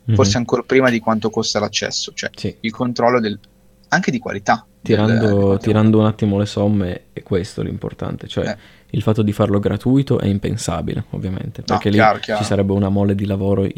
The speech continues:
Speaker 1: indecente
Speaker 2: Certamente.
Speaker 1: e soprattutto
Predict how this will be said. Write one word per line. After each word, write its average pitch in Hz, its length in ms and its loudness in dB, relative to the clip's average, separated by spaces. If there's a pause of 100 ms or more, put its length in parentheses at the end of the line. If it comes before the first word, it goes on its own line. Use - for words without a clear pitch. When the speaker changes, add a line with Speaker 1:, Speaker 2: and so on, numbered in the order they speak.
Speaker 1:
indecente 98 1080 0
Speaker 2:
Certamente. - 80 -16 (220)
Speaker 1:
e - 100 -4
soprattutto 101 720 -2